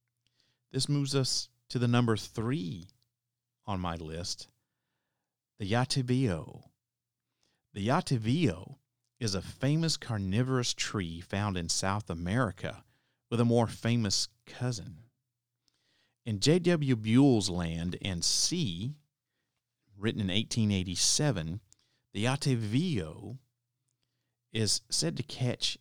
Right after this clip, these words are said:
and consume large insects, but also attempts to consume humans. The Yativio is said to be a carnivorous plant that grows in parts of Central and South America,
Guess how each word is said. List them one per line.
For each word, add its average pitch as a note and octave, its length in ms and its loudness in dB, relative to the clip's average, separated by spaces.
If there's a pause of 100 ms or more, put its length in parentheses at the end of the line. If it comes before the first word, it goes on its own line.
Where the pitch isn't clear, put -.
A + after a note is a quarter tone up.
and G#2+ 120 -8
consume G#2 500 -2
large G#2 560 0
insects, - 760 0 (480)
but G#2+ 100 -4
also C3 380 2
attempts - 400 -2
to - 160 -4
consume F2+ 720 0
humans. C3 840 -2 (540)
The A2+ 140 0
Yativio C#3 640 2
is G#2 80 0
said A#2+ 240 -2
to F#2+ 80 -6
be G#2 300 0
a D2+ 180 -4
carnivorous F#2+ 760 0
plant D#2+ 440 -10 (200)
that F2+ 160 -14
grows B2+ 340 -2
in G#2+ 120 -2
parts - 360 -6
of D#2+ 120 -8
Central C3+ 580 0
and F#2 180 -4
South - 520 0
America, F2 640 -2